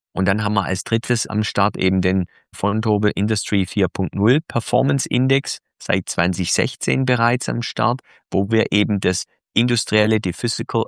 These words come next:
A I abgebildet haben. Da sind dann Unternehmen dabei wie eine Siemens, wie eine Schneider Electric,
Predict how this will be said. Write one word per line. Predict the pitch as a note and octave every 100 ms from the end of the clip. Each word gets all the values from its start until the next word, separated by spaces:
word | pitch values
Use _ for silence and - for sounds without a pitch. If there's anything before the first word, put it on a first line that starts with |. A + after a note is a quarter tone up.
| -
A | G#2 - F#2+
I | G2
abgebildet | - - F#2+ G2+ G2 G2
haben. | G2 G2
Da | F#2
sind | F2 G#2 F#2+
dann | F#2+
Unternehmen | E2+ F2+ F2+ F#2 G2+ G2+
dabei | G2 F2+ G2 G2+ _ _ -
wie | G#2
eine | G#2
Siemens, | F#2+ - G#2 G#2 G2 -
wie | G2+
eine | G#2+
Schneider | F#2+ - F#2 G#2 -
Electric, | G2+ G#2+ - - G#2 -